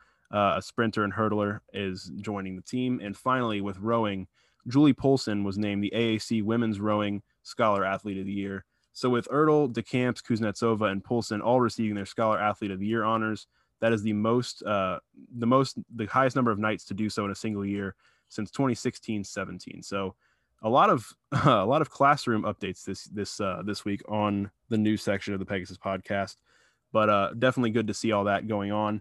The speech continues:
And for that, for that, we'll jump in to the Drip U quiz sessions.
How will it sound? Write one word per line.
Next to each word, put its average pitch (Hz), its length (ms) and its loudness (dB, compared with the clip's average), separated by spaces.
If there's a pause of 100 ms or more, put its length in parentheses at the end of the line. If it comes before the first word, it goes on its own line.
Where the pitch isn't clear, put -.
(440)
And 123 200 2
for 139 140 2
that, 139 260 4
for 120 120 0
that, 131 280 4
we'll 110 200 -2
jump 117 300 2
in 110 400 0
to 113 120 -2
the 107 100 0
Drip 123 300 0
U 110 160 2
quiz 107 340 -2
sessions. 101 520 -6